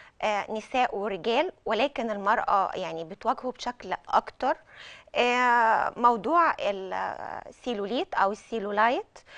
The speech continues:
آه، أسبابه، هو ليه، آه، علاجه، وكمان هكلمكم في موضوع الترهلات، أسبابها وعلاجها. طيب، أول حاجة السيلوليت. السيلول-، السيلوليت الاسم المشهور له أو الشكل المشهور له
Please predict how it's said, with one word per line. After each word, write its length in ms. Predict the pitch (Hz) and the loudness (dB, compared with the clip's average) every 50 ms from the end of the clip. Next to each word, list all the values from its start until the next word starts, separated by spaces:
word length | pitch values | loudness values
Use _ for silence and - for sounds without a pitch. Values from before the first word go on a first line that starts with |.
| - - - _ - | -20 -20 -18 _ -4
آه، 240 | 214 220 208 - 240 | 0 2 4 4 4
أسبابه، 520 | 185 196 185 233 226 226 226 208 330 440 - _ _ _ _ _ - | 2 2 2 2 2 2 2 0 -2 -2 -4 _ _ _ _ _ 0
هو 180 | 208 196 208 190 | 2 2 4 2
ليه، 300 | 180 185 208 233 247 240 - _ _ _ _ _ _ _ _ - - - _ - _ - - | 2 2 0 0 -2 -4 -8 _ _ _ _ _ _ _ _ -20 -20 -20 _ -20 _ -4 -2
آه، 260 | 226 233 226 226 - - | 0 0 0 -2 -2 -4
علاجه، 460 | - 202 220 202 208 208 190 185 330 - - _ _ _ - - - - - | -4 -2 0 0 0 0 0 -2 -4 -4 -6 _ _ _ -20 -20 -20 -14 -8
وكمان 720 | - 220 226 233 226 240 240 240 - 269 240 247 285 - | -2 0 0 2 2 0 -2 -2 -2 -2 0 0 -2 -4
هكلمكم 640 | 311 302 302 - - 240 208 202 240 269 277 - 302 | -4 -6 -6 -4 -2 -2 -2 0 -2 -4 -4 -6 -10
في 140 | - - 285 | -10 -6 -2
موضوع 540 | 254 208 214 214 185 190 240 285 302 277 - 175 | 0 0 0 0 -2 -2 2 4 4 4 4 2
الترهلات، 840 | 202 - _ 220 226 247 226 226 233 202 208 208 247 - - _ - - - | -2 -2 _ 0 0 0 -2 -4 -4 0 2 2 2 0 -2 _ -10 -8 -8
أسبابها 560 | 208 - - - 240 233 - - 247 226 247 - - - - _ _ _ | -6 -2 0 0 0 0 -2 -4 -6 -6 -6 -6 -14 -20 -20 _ _ _
وعلاجها. 460 | - 226 226 220 220 - - - 165 165 - _ _ - - - - - - - _ | 0 0 2 2 0 -2 -4 -10 -12 -14 -14 _ _ -20 -20 -18 -18 -18 -20 -14 _
طيب، 300 | - 247 220 214 226 - | 6 6 8 8 6 4
أول 280 | - - 262 302 381 370 | 8 10 10 10 10 6
حاجة 560 | - - 330 330 320 - 339 330 330 392 - - | 2 2 2 2 2 2 4 4 4 4 2 0
السيلوليت. 720 | - 233 - - 247 254 233 233 202 - - - - _ - - | -4 -6 -6 -4 -2 -2 0 0 -2 -4 -8 -14 -16 _ -12 -12
السيلول-، 500 | 220 220 - - 240 190 214 214 196 - | -12 -12 -6 -6 -6 -4 -4 -6 -6 -2
السيلوليت 1080 | - 220 185 185 175 175 175 - - - - 262 226 190 190 185 196 269 370 415 - - | -2 -2 -2 -2 -2 -4 -4 -4 -6 -6 -4 -4 -2 -2 -2 -2 0 2 2 0 2 0
الاسم 540 | 262 214 190 - - - 330 - - - 285 | -2 -2 -2 0 0 0 0 0 -4 -6 -4
المشهور 480 | 247 226 208 202 - - - 285 294 | -2 -2 -4 -6 -6 -6 -6 -4 -2
له 240 | 247 233 247 320 381 | -2 0 2 2 2
أو 200 | - - 202 185 | 4 4 2 2
الشكل 420 | 196 - - - 302 320 - 277 262 | 2 0 2 2 2 2 2 -4 -6
المشهور 500 | 226 220 202 208 - - - 247 269 247 | -6 -6 -6 -8 -10 -4 -2 -2 0 0
له 240 | 226 262 339 392 | 2 2 2 0